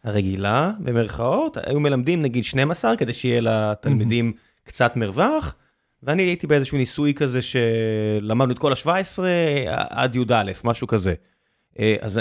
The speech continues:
Speaker 1: הנחתי שזה מה שעושים, שכולם פשוט, שיש, שלא מלמדים הכל, כמו שאתה אומר, שיש דברים
Speaker 2: לא.
Speaker 1: שבוחרים לא ללמד.
Speaker 2: אבל מה אני אומר, מה שאני אומר זה שכאילו, הרבה יותר מזה, תסתכל על החומר של כאילו זין חטט, תוריד, תלמד
Speaker 1: אז,
Speaker 2: פחות.
Speaker 1: אז אני אומר, מלכתחילה, אז אתה מגיע, אז אני אומר,
Speaker 2: כן.
Speaker 1: אז זה,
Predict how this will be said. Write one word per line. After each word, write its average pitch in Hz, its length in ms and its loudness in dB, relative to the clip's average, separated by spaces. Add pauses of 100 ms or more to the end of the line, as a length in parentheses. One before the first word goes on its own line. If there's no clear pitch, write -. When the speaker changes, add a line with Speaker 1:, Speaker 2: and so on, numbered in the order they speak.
(160)
Speaker 1:
הנחתי 113 460 0
שזה 120 240 -2
מה 127 80 2
שעושים, 180 400 2
שכולם 120 480 0
פשוט, 143 260 -4 (180)
שיש, - 600 -2 (880)
שלא 180 260 0
מלמדים 127 340 0
הכל, 92 260 -2 (180)
כמו 110 120 2
שאתה 104 180 0
אומר, 104 220 0
שיש 123 240 -2
דברים 131 220 0
Speaker 2:
לא. 151 320 2
Speaker 1:
שבוחרים 143 360 0
לא 185 100 2
ללמד. 214 420 0
Speaker 2:
אבל 131 180 0
מה 139 120 2
אני 175 120 2
אומר, 175 260 0
מה 139 160 2
שאני 185 240 0
אומר 175 240 2
זה 190 100 0
שכאילו, 165 420 2 (480)
הרבה 147 240 2
יותר 269 180 0
מזה, 170 160 0
תסתכל - 400 -2
על 196 100 2
החומר 170 280 2
של 151 120 -2
כאילו 131 240 0
זין 143 160 2
חטט, 123 400 -2 (140)
תוריד, 277 340 4 (760)
תלמד 233 300 2
Speaker 1:
אז, - 80 -10
Speaker 2:
פחות. - 360 0
Speaker 1:
אז 120 60 -2
אני 120 40 0
אומר, 151 120 4
מלכתחילה, 139 600 0
אז 156 60 0
אתה 156 100 -2
מגיע, 127 240 -2
אז 117 80 -6
אני 127 100 2
אומר, 165 120 2
Speaker 2:
כן. - 60 -2
Speaker 1:
אז 147 180 -4
זה, 117 160 -2